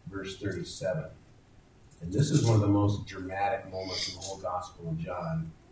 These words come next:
It's a festival. Thousands of Jews are in Jerusalem. <clears throat>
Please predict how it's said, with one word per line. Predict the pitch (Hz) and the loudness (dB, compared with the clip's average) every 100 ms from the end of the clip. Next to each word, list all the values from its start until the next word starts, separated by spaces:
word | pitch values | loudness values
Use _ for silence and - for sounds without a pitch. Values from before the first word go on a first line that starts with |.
| - - - - - - | -20 -20 -20 -20 -20 -8
It's | - - - | -6 -4 -4
a | - 82 82 82 - | -2 0 2 0 0
festival. | 123 120 - 113 113 113 110 107 - - - - - | 2 4 2 4 6 6 4 0 -4 -20 -20 -10 4
Thousands | 107 110 104 92 | 6 8 6 4
of | |
Jews | 92 104 104 98 | 2 4 6 6
are | |
in | 85 82 | 0 -4
Jerusalem. | 101 113 - 110 107 104 - - - - - - | -4 -6 -6 -2 2 2 0 -10 -20 -20 -20 -6
<clears throat> | 143 143 147 143 127 104 80 | -2 2 10 12 12 10 6